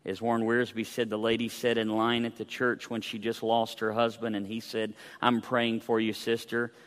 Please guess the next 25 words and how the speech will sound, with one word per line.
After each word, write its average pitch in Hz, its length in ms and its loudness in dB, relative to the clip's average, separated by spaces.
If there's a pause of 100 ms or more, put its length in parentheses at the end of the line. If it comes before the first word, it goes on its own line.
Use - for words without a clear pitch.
(320)
She - 200 -8
said, 104 420 -2
"Pray 110 440 2
that 98 160 -2
I 95 120 0
don't 104 340 -2
waste 98 800 -4
this 92 280 -8
moment." 78 800 -12 (960)
Don't 110 320 2 (160)
pray 117 320 0
it 98 60 2
away. 87 560 -2 (500)
Learn 87 260 -4
from 80 260 -6
it. 55 120 -14 (1400)
God 160 280 6
has 147 360 4
you 143 260 4
in 113 100 4
a 104 60 0
desert 127 520 4 (180)
at 113 140 -6
the 110 80 0
moment. 147 340 0